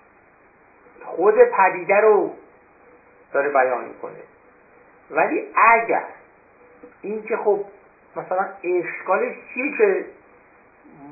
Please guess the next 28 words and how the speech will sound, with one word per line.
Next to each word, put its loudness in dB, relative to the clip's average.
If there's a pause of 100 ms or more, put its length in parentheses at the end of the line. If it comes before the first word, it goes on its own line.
(160)
ما 0 (140)
همون 4
تنازع 0
بقایی 0
که -6 (1500)
چندین 0
میلیون -8
سال 4 (920)
حیوانات 0
رو -4 (880)
حرکت 2
داده -4 (140)
تا -2
ما -6
بتونیم -12
ما -4 (400)
الان 6
ما 4
مطابق 2
همون 2
عمل -4
بکنیم، -18 (640)
یه -4
پدیده -2
ممکنه -8
اینو -6
داره 2
تعریف -8